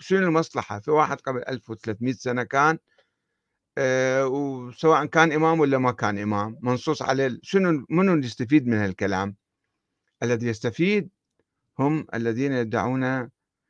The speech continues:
وراثة ال-، الإمامة. اللي هم المراجع، يقول: "إحنا مراجع، إحنا نواب الأئمة،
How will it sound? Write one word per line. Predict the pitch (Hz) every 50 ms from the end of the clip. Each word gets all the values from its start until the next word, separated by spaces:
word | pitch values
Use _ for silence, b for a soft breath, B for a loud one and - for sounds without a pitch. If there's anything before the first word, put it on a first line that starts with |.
| _ _ _ _ _ _ -
وراثة | 120 123 131 139 151 175 196 185 - 185 170 165 - - - - _ _ _ _ _ _ _ _ -
ال-، | 123 117 117 113 110 - -
الإمامة. | 117 113 113 71 107 101 104 98 92 85 85 78 - _ _ _ _ _ _ _ _ -
اللي | 113 113 117 120
هم | 131 135 131
المراجع، | 127 123 120 113 110 113 107 92 85 - 80 - _ -
يقول: | 107 117 127
"إحنا | 120 147 143 139 151 151 156 156 156 151
مراجع، | - 120 113 110 123 151 156 143 175 180 - - b b b b b b b b b b - 151
إحنا | 147 175 180 170
نواب | 165 160 156 156 156 165 185 208 214 214 175 - - 135
الأئمة، | 151 151 143 - - 127 110 98 123 117 107 104 98 92 90